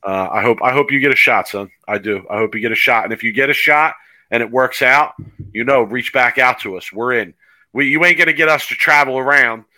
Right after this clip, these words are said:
and come on site and do all that nonsense and whatever. But for, for a, for a much cheaper price, you could have us right here in the comfort of our own homes, chopping it up with much speculation, as we always do.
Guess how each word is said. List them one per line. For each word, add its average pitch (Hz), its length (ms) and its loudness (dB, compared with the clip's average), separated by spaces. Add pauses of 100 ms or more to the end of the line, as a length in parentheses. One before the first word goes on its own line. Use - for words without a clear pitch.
(280)
and 104 100 -12
come 131 220 -4
on 127 200 -4
site 131 340 0
and 113 100 -18
do 123 160 -6
all 117 180 0
that 123 320 0
nonsense 107 720 -8
and 104 100 -14
whatever. 107 320 -4
But 110 300 -2 (360)
for, 165 220 2
for 175 220 2
a, 143 60 0
for 170 300 0
a 147 40 0 (140)
much 170 320 0
cheaper 180 360 0
price, 170 540 0 (320)
you 131 140 -8
could 147 100 -2
have 135 220 2
us 131 180 -6
right 135 180 0
here 131 220 0
in 117 60 -8
the 113 60 -12
comfort 120 340 -8
of 104 80 -8
our 117 200 0
own 117 120 -6
homes, 110 480 -14 (320)
chopping 131 380 2
it 120 60 0
up 127 160 0
with 113 120 -10
much 123 280 -2
speculation, 120 680 -2
as 107 180 -4
we 110 140 -8
always 107 360 -6
do. 110 220 -2